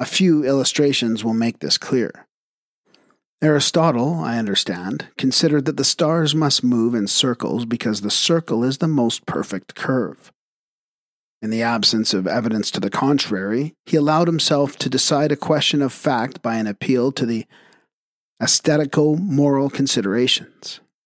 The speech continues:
In such a case, it is at once obvious to us that this appeal was unjustifiable.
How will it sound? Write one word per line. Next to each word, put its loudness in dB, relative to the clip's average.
In 2
such 2
a 2
case, 0
it 0
is 2
at 0
once 0
obvious 0
to -2
us -4
that -4
this -2
appeal 0
was 0
unjustifiable. -4